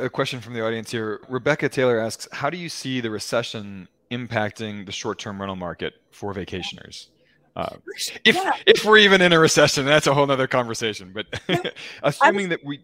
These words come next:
Speaker 1: yeah, a, a cooling economy, uh,
Speaker 2: Mm-hmm.
Speaker 1: whatever you wanna call it, uh, how do you see that impacting the short-term rental market, uh, for
Speaker 2: It's
Speaker 1: vacation homes?
Speaker 2: it's really bad if you have a million dollar house in Long Island. It's
Speaker 1: <laughs>
Speaker 2: really,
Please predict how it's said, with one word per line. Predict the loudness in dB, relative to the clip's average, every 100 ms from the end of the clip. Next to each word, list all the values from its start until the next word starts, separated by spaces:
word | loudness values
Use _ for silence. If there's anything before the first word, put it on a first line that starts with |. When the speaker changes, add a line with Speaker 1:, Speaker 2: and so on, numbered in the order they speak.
| _
Speaker 1:
yeah, | 0 2 2
a, | 0 -2
a |
cooling | -4 -6 -4 -4
economy, | -2 -2 -4 -6 -12 _ _
uh, | -6 -2
Speaker 2:
Mm-hmm. | 0
Speaker 1:
whatever | 0 -2
you |
wanna | -6 -8
call | -6 -6
it, | -8 _ _ _
uh, | -4 -4
how | -2
do | -6
you |
see | -4
that | -2 -2
impacting | -6 -8 -8 -8
the | -16
short-term | -14 -14 -14 -14
rental | -14
market, | -12 -14 -14 -18 _ _
uh, | -16 -16 _ _
for | _ -4 -2
Speaker 2:
It's | -2
Speaker 1:
vacation | -4 -8 -8
homes? | -14 -14 -18 -20 _ _ _
Speaker 2:
it's | -6 -6 -2
really | 0 0
bad | -2 -6 -6 -8
if | -8 -8 -6
you |
have | -6 -6
a | -4
million | -2 -2 -4 -4
dollar | -6 -6 -8 -10
house | -12 -10 -8 -8 -10 -8
in | -4
Long | -2 -2
Island. | -6 -10 _ _ _ -20 -20 -6
It's | 2 2 2
Speaker 1:
<laughs> |
Speaker 2:
really, | -4 -2 -2